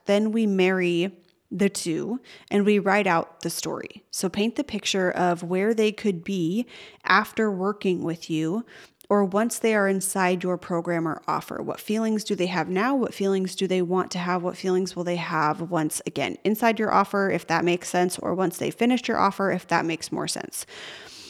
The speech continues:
I swear this is going to give you so much more confidence in your sales process. Storytelling is in large part, again, the emotional piece of sales.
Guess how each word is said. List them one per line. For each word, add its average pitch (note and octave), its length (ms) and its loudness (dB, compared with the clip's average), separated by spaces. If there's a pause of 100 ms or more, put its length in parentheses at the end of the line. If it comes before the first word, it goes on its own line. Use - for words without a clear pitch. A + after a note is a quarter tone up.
(240)
I G#3 120 2
swear A3+ 420 2
this A#3+ 160 -2
is G#3 80 -2
going G3+ 220 2
to - 80 -6
give F3+ 180 2
you F#3+ 220 0
so - 360 0
much G3 220 0
more F#3 100 2
confidence G3 600 -2
in G#3 240 4
your F#3 180 4
sales D#3+ 400 -2
process. - 720 -6 (240)
Storytelling G#3+ 800 2
is F#3+ 480 0
in F#3 380 4
large F#3+ 320 0
part, F3+ 420 2
again, E3 320 0
the F3 160 -2
emotional F3 640 -2
piece - 380 -4
of C4 100 -2
sales. C#4+ 560 2